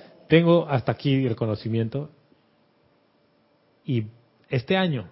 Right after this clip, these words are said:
dos mil diecisiete, mi propósito de año nuevo era poner a la manifestación en bendiciones a la vida todo lo que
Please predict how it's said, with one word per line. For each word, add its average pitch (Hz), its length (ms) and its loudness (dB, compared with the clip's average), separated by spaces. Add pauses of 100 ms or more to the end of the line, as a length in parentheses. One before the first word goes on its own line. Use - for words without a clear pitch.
(200)
dos 113 160 -6
mil 143 160 -4
diecisiete, 135 640 -4 (880)
mi 117 120 -2
propósito 123 640 -6
de 117 60 -2
año 117 140 -4
nuevo 113 320 -6
era 104 160 -6
poner 107 420 -6 (880)
a 135 100 -4
la 117 100 0
manifestación 110 800 -4
en 107 160 -6
bendiciones 104 600 -4
a 107 40 -2
la 101 120 -6
vida 101 340 -6 (560)
todo 135 240 -2
lo 123 140 -2
que 101 400 -6